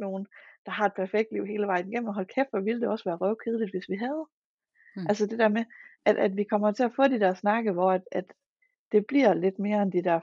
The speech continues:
Speaker 1: floskler, det bliver lidt mere meningsfyldt. At, at jeg er beriget med, at fordi at jeg nok går til den her, altså, jeg gider, jeg er ikke så god til det der small talk, øh, og det der, jeg vil rigtig gerne ned i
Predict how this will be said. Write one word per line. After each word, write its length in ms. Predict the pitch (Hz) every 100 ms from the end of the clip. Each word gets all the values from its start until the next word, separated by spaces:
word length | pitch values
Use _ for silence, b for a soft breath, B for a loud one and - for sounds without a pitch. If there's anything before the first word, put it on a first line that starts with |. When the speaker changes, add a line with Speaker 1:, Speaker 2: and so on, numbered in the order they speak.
| -
Speaker 1:
floskler, 380 | 185 - -
det 140 | 170 185
bliver 180 | - 196
lidt 160 | 180
mere 180 | 196 180
meningsfyldt. 640 | 180 202 185 - - - _ b b b _ -
At, 120 | 185 -
at 160 | 185 - _ _ _ _ _
jeg 100 | 254
er 40 | 254
beriget 460 | 202 220 208 180
med, 260 | 170 175 202 -
at 120 | 175 170
fordi 220 | 185 220
at 120 | 185
jeg 100 | 170
nok 200 | 170 170 190
går 100 | 170
til 200 | 160 208
den 140 | 190 170
her, 140 | 165 156 _ _ -
altså, 180 | 180 170
jeg 200 | 190 202
gider, 280 | 240 233 190
jeg 120 | 214
er 40 | 196
ikke 140 | 214
så 60 | 214
god 200 | 208 202
til 160 | -
det 80 | 160
der 120 | 175
small 320 | 165 160 151 151
talk, 240 | 160 147 - - -
øh, 200 | 185 170
og 120 | 170
det 60 | 190
der, 100 | 170
jeg 200 | 175 196
vil 80 | 185
rigtig 280 | 185 180
gerne 200 | - 165
ned 120 | 170
i 60 | 180